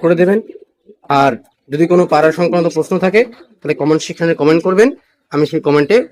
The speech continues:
উত্তর দেওয়ার চেষ্টা করব। তাহলে বন্ধুরা, আজকে ভিডিওটা এখানে শেষ করছি, কথা হবে আগামী ভিডিওতে।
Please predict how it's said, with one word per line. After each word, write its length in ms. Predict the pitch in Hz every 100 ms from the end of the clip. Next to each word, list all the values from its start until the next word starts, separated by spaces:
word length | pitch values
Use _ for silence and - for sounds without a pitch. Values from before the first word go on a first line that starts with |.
| 143
উত্তর 160 | - 147
দেওয়ার 180 | 208 202
চেষ্টা 200 | 147 135 113
করব। 140 | 101 92 _ _ _ -
তাহলে 160 | 147 147
বন্ধুরা, 300 | 175 175 202 - - _ _ 143
আজকে 120 | 151
ভিডিওটা 220 | 147 165 156
এখানে 160 | 175 185
শেষ 100 | 175 208
করছি, 240 | - 214 226 - _ _ -
কথা 160 | 160 170
হবে 120 | 165 151
আগামী 180 | 170 180
ভিডিওতে। 280 | 180 185